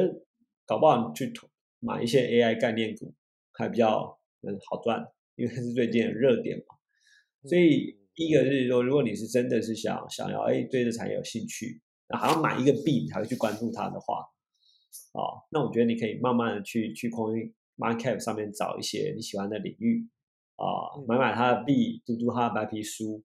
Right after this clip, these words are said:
Speaker 1: 啊，
Speaker 2: 嗯。
Speaker 1: 我觉得不管是想进入产业或想要投资的，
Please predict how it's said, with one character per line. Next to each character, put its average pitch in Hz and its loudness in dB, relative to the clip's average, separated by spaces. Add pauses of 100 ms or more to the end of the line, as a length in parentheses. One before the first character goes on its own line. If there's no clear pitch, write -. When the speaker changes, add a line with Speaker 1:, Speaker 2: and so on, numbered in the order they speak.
(640)
Speaker 1:
啊， 98 -8
Speaker 2:
嗯。 127 -16 (160)
Speaker 1:
我 117 2
觉 120 4
得 131 6
不 151 -2
管 107 6
是 123 0
想 101 -2
进 131 0
入 123 2
产 110 -4
业 107 -2
或 110 0
想 107 -4
要 101 -4
投 95 -8
资 - -14
的， 95 -8